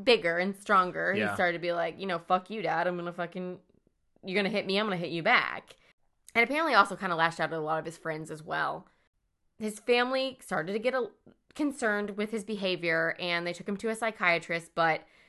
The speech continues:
Speaker 1: the visits didn't sit well with Butch, and he denied that he needed any help.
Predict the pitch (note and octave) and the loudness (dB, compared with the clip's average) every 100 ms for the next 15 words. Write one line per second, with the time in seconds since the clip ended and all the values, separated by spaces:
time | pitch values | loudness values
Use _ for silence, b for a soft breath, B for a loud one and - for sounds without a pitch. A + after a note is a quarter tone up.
0 | b - F3 F#3+ G3 F#3+ - E3 D#3+ F#3+ | b -2 2 2 4 2 0 -8 0 0
1 | A#3 A3 A3+ G3+ G3 A3 B3+ F#3 F#3+ F#3 | 0 -2 0 6 6 6 2 2 2 0
2 | - - E3+ E3+ F3 F3+ E3+ E3 E3 E3 | -10 -2 -2 0 -2 -2 0 4 4 2
3 | D#3 - _ _ _ - E3+ E3 F#3+ F3+ | -2 -8 _ _ _ 0 2 2 0 -2
4 | E3 E3 D#3 D#3 - - - | 0 0 -2 -6 -10 -16 -18